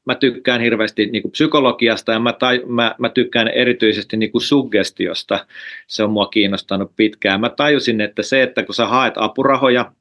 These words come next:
sä aina, aina nostatat itsessä sen niinku mahdollisuuden, että hei, koht, koht, koht vois kolahtaa ja, tota, ja, ja sitten asioita mahdollistuu. No sit sieltä tulee se hylsy sulle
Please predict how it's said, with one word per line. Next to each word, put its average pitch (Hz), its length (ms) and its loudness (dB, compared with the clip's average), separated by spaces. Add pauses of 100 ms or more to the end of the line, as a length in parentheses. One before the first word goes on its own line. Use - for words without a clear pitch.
(600)
sä - 180 -2
aina, 123 380 0
aina 131 260 0
nostatat 127 480 0
itsessä 117 400 -2
sen 107 260 -2
niinku 107 500 -2
mahdollisuuden, 104 800 0
että 107 160 -4
hei, 101 80 0
koht, 127 420 0
koht, - 400 0
koht 139 280 0
vois 107 180 2
kolahtaa 104 640 0
ja, 92 140 0
tota, 95 460 -4 (880)
ja, 98 300 -2 (120)
ja 107 100 -2
sitten 113 460 -2 (280)
asioita 113 400 0
mahdollistuu. 107 800 -2
No 120 80 -6
sit 143 160 0
sieltä 151 200 -2
tulee 156 260 4
se 117 180 0
hylsy 120 580 2 (140)
sulle 113 420 2